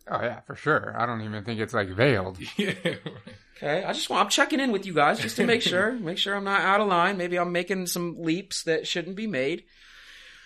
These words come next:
Speaker 3: I didn't send Dante or Nick that, but I did send them this, the actual Rubaiyat of Omar Khayyam.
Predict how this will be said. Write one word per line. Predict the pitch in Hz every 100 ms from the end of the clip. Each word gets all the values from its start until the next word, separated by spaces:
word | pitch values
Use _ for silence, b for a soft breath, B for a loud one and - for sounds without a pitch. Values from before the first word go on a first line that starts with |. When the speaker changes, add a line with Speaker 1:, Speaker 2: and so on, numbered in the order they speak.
| B B _ _ -
Speaker 3:
I | 269
didn't | 294
send | - 220 202 180 -
Dante | 175 170 170 165 151
or | 143 147
Nick | 156 160 -
that, | 131 120
but | 135
I | 135
did | 143 339
send | - 185 175
them | 165 147
this, | 139 117 -
the | 127 -
actual | 196 247 - 233 208
Rubaiyat | 185 190 170 175 175 170
of | 147 139
Omar | 165 170 160
Khayyam. | - - 139 127 107